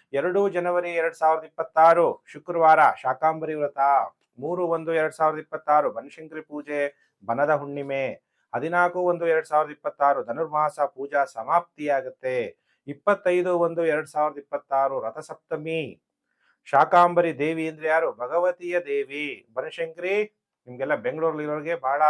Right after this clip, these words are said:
ಈಸಿಯಾಗಿ ಹೋಗ್ಬೋದು, ಬೇರೆ ಬೇರೆ ಕಡೆ ಇರೋರು ಬಾದಾಮಿ ಬನಶಂಕರಿಗಾದ್ರೂ ಹೋಗಿ. ಆಹಾರದ ಕೊರತೆ ಭೂಮಿ ಮೇಲಿನಲ್ಲಿ ಉಂಟಾದಾಗ ಶಾಕಾಂಬರಿ ದೇವಿಯಿಂದ ನಮ್ಗೇನ್ ಬೇಕಾಗುತ್ತೆ? ಹಣ್ಣು ಬೇಕು, ಫ್ರೂಟ್ಸ್ ಬೇಕು, ತರಕಾರಿ ಬೇಕು,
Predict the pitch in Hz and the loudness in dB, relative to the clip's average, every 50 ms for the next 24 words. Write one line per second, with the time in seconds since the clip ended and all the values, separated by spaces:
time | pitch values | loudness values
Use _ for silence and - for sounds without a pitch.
0 | 147 131 - - 123 139 156 151 151 156 151 147 139 143 143 139 139 143 135 131 | 4 2 0 -4 _ -18 -18 -14 -8 -6 -4 -4 -2 -4 -6 -6 -6 -8 -8 -8
1 | 131 - _ _ _ _ _ _ _ _ _ _ 110 131 147 156 147 151 151 151 | -10 -18 _ _ _ _ _ _ _ _ _ _ -4 -2 -2 -2 -2 -2 -4 -4
2 | 147 151 147 147 143 143 151 151 151 170 190 226 233 - _ _ _ 107 110 120 | -2 -2 -2 -2 -2 0 -2 0 0 0 -2 -2 -6 -12 _ _ _ -6 -2 -2
3 | 135 139 147 147 147 147 143 131 131 131 135 131 151 147 143 143 147 139 143 139 | 0 2 2 2 2 0 -2 -6 -6 -8 -8 -10 -16 -12 -8 -8 -4 -2 -2 -2
4 | 139 147 135 139 147 156 147 143 107 87 - _ _ _ _ _ _ _ _ _ | -2 -4 -6 -4 -4 -4 -4 -6 -10 -10 -12 _ _ _ _ _ _ _ _ _
5 | _ _ _ _ 113 123 135 139 143 165 165 165 165 151 151 147 151 147 156 160 | _ _ _ _ 4 4 4 8 10 8 8 8 8 4 -2 0 0 0 0 0
6 | 160 156 127 101 101 107 131 160 170 160 160 151 147 147 147 143 143 147 147 147 | 0 -2 -2 -4 -6 -8 -8 -8 -8 -8 -12 -12 -10 -10 -10 -6 -6 -6 -6 -6
7 | 147 123 117 131 147 _ _ 151 147 147 147 143 131 123 117 113 139 139 139 135 | -10 -12 -12 -18 -20 _ _ 4 4 4 4 4 2 2 2 2 2 4 6 6
8 | 127 117 90 - - _ _ _ _ _ _ _ - 131 139 135 - 139 139 135 | 6 4 2 -2 -8 _ _ _ _ _ _ _ -2 -2 -2 0 2 0 0 2
9 | 131 135 127 123 117 127 131 135 139 135 135 147 160 185 175 151 113 104 - _ | 0 -4 -6 -4 -6 -6 -6 -6 -6 -10 -10 -4 2 4 4 4 4 2 -2 _
10 | 120 113 117 117 131 147 165 151 151 147 143 143 135 135 135 127 _ 117 101 98 | -18 -18 -16 -12 -12 -14 -12 -10 -12 -10 -8 -8 -8 -8 -12 -12 _ -12 -12 -12
11 | - 120 131 135 135 117 120 117 110 - _ 113 107 101 - _ - 139 147 147 | -12 -16 -16 -14 -14 -12 -12 -12 -14 -14 _ -14 -14 -14 -14 _ -10 -10 -10 -10
12 | - _ 117 117 117 117 117 _ 117 110 107 - 117 117 - - 139 139 139 143 | -12 _ -10 -10 -10 -10 -10 _ -16 -16 -8 -6 -6 -6 -4 -2 -2 -2 -2 -2
13 | 135 120 117 117 113 _ 120 113 110 107 - | -6 -8 -12 -14 -14 _ -12 -12 -12 -12 -12